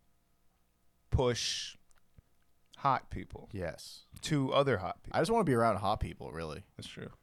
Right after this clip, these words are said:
Speaker 2: That's all I want. I wanna, I wanna, I wanna find a way to be around hot people. <laughs>
Speaker 1: That's,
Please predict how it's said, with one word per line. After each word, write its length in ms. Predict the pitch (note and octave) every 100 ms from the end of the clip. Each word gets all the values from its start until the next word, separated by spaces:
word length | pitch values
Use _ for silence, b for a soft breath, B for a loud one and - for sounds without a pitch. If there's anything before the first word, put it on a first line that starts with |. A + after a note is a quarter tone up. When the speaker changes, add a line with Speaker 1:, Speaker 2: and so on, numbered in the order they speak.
| _ _ _
Speaker 2:
That's 180 | B2+ D#3
all 120 | C3+
I 60 | A2
want. 260 | G2 F#2
I 80 | G#2+
wanna, 260 | D3+ F3+ C3+ -
I 60 | A#2+
wanna, 340 | C3+ E3 C3+ A2 -
I 100 | G2+
wanna 640 | A#2+ C#3+ D3 C#3+ C#3+ C#3 B2
find 200 | B2+ A#2+
a 40 | A#2+
way 500 | G2 F#2 G2 A#2 B2 - _ _ _ _ _ _ _ _ _ _ _ _ _ _ _ _ _ _ _ _
to 60 | -
be 140 | G2+
around 220 | A2 A2+
hot 420 | - - G#2 A2 -
people. 300 | - - -
<laughs> 880 | - - - - - - F#3+ - - F3 E3+ - F3 F3+ - _ - - B B B B B B B B B B B B B _ _ _ _ _ _ _ _ _ _ _ _ _ _ _ _ _ _ _ _ _ _ _ _ _ _ -
Speaker 1:
That's, 460 | A#2+ B2+ - -